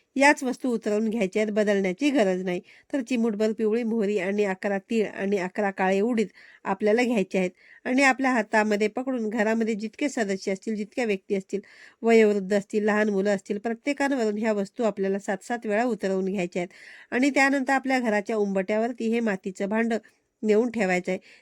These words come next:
ज्यामध्ये आपण पाच भीमसेनी कापराच्या वड्या ठेवल्या आहेत. आता उंबरठ्यावरती हे मातीचं भांडं ठेवल्यानंतर आपल्या घराच्या मुख्य प्रवेशद्वारावरून सुद्धा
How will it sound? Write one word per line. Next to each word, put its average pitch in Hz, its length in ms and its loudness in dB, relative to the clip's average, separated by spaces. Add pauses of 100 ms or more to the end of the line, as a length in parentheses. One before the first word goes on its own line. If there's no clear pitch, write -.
(140)
ज्यामध्ये 247 360 2
आपण 214 240 -2
पाच 233 260 -2
भीमसेनी 214 420 0
कापराच्या 202 500 -2
वड्या 190 200 0
ठेवल्या 185 340 -2
आहेत. 180 160 -2 (380)
आता 254 180 -2
उंबरठ्यावरती 262 640 0
हे 269 120 0
मातीचं 233 400 -4
भांडं 202 280 -2
ठेवल्यानंतर 208 600 -2 (360)
आपल्या 285 320 0
घराच्या 233 380 2
मुख्य 247 280 -2
प्रवेशद्वारावरून 208 880 -2
सुद्धा 214 260 -6